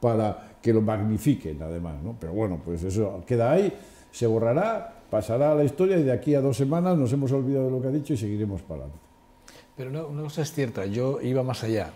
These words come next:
Speaker 2: iba si realmente, no, yo no, claro, es verdad que el Día de la Memoria sí que es verdad <laughs> que cuando hablamos lo posicionamos desde otro, yo, yo lo veía desde otro lado, ¿no? Veía más bien, para mí ese día era, eh, la división política que existía en el Parlamento que,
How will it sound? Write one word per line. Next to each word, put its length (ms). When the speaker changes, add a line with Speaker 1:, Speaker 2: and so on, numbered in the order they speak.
Speaker 2:
iba 300
si 260
realmente, 680
no, 240
yo 220
no, 140
claro, 200
es 80
verdad 180
que 120
el 100
Día 140
de 60
la 80
Memoria 420
sí 180
que 60
es 100
verdad 160
<laughs> 340
que 60
cuando 240
hablamos 420
lo 120
posicionamos 580
desde 220
otro, 400
yo, 200
yo 180
lo 240
veía 300
desde 240
otro 180
lado, 220
¿no? 140
Veía 200
más 160
bien, 240
para 160
mí 120
ese 200
día 280
era, 400
eh, 180
la 140
división 440
política 520
que 80
existía 260
en 60
el 80
Parlamento 560
que, 360